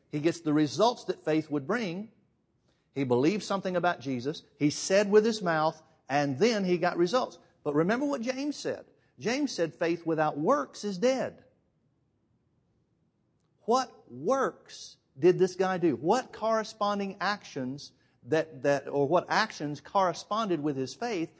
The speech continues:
that brought him the miraculous healing mercy of God? Verse fifty, he cast away his garment. You know what that garment signified? That garment signified that he was a beggar.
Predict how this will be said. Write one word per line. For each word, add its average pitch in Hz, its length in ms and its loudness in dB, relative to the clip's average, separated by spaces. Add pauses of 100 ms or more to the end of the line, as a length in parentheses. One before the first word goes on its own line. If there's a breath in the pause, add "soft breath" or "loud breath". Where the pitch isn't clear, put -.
(140 soft breath)
that 143 240 -4
brought 214 280 2
him 147 300 -6 (240 soft breath)
the 139 100 0
miraculous 180 760 -2
healing 180 380 -6
mercy 165 340 -6
of 147 140 -8
God? 127 280 -4 (2000)
Verse 110 180 -6
fifty, 101 340 -12 (760)
he 113 80 -14
cast 120 320 -10
away 113 180 -8
his 113 120 -8
garment. 98 320 -14 (1500 soft breath)
You 202 80 -8
know 254 60 -4
what 233 100 -6
that - 160 -8
garment 143 320 -4
signified? 151 500 -12 (840)
That 165 220 -8
garment 143 320 -4
signified 127 560 -8
that 107 120 -10
he 151 120 -10
was 127 180 -6
a 117 60 -10
beggar. 113 400 -8